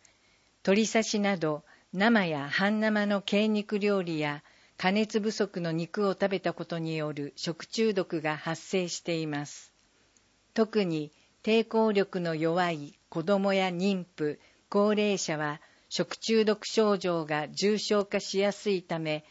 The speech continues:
注意が必要です。安全に食べるためのポイント。生肉、鶏刺し、レバーなどや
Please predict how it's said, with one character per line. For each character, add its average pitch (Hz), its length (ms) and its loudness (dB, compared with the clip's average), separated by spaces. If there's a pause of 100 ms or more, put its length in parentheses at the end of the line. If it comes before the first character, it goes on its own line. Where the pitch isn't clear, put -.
(280)
注 226 220 4
意 202 140 2
が 160 120 -2
必 - 340 -8
要 156 240 0
で 143 180 -4
す。 - 320 -20 (1400)
安 214 280 4
全 208 280 0
に 208 80 0
食 202 180 0
べ 214 140 4
る 196 100 -2
た 175 140 -2
め 170 140 -6
の 156 200 -4 (100)
ポ 160 140 -4
イ 156 120 -2
ン 143 100 -4
ト。 151 340 -4 (1040)
生 185 280 2
肉、 175 580 -4 (280)
鶏 175 260 0
刺 185 200 0
し、 180 340 -4
レ 170 140 4
バ 202 220 2
ー 180 40 -2
な 170 160 -4
ど 147 280 -6 (300)
や 170 260 -2